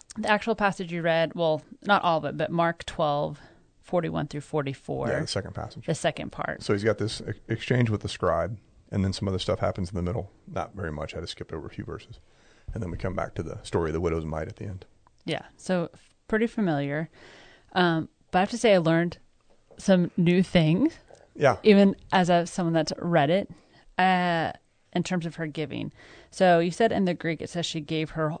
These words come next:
Speaker 1: whole life.
Speaker 2: Uh-huh. Yeah. So the, the verse actually says, "For all of them have contributed out of their abundance." He's talking about the wealthy. "But she, out of her poverty,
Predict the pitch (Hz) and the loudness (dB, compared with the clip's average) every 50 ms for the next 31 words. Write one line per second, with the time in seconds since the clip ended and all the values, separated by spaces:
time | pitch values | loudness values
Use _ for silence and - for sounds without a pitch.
0 | - - - - - - 170 160 160 160 170 175 - - - - - 143 139 127 | -12 -18 -20 -18 -4 0 2 4 4 4 2 0 -4 -8 -12 -4 -2 -2 0 0
1 | - - - - - 90 135 - - - _ - - 95 - - _ _ - - | -4 -6 -6 -8 -6 -6 -6 -8 -8 -12 _ -8 -6 -6 -6 -8 _ _ -20 -20
2 | _ - - 117 117 - - 101 90 - _ - 107 95 95 95 104 127 139 123 | _ 4 4 4 4 4 -4 -12 -12 -12 _ -4 -2 -2 -2 0 0 -2 -2 -2
3 | - - 92 - - 101 85 - - 101 113 117 120 - - _ - - - - | -2 -4 -6 -6 -8 -12 -12 -10 -8 -6 -6 -6 -8 -10 -16 _ -10 -8 -2 2
4 | - 107 110 104 101 113 104 98 98 90 - - 113 - - 117 107 107 104 104 | 6 6 6 6 4 0 0 0 -2 -4 -4 -10 -12 -4 -4 -2 -2 0 -2 0
5 | - 92 90 92 87 87 90 87 90 - 87 87 90 - - - - 85 - 90 | 2 2 0 0 0 -2 -4 -2 -2 -2 -2 -2 -4 -8 -8 -8 -10 -8 -8 -6
6 | 90 85 87 - _ _ - 82 82 85 85 82 - 85 98 _ _ _ _ _ | -4 -4 -6 -6 _ _ -8 -4 -2 -2 -2 -2 -4 -10 -12 _ _ _ _ _
7 | - - - - - - - - - 120 113 - - 131 131 131 123 113 110 104 | -20 -20 -20 -20 -20 -20 -14 -6 -4 -4 -4 0 0 0 2 2 2 2 0 -2
8 | 95 - 104 101 - - - - 131 131 131 123 120 127 123 123 113 | -4 -6 -8 -8 -4 -4 -4 -2 -2 -2 0 0 0 0 -2 -4 -6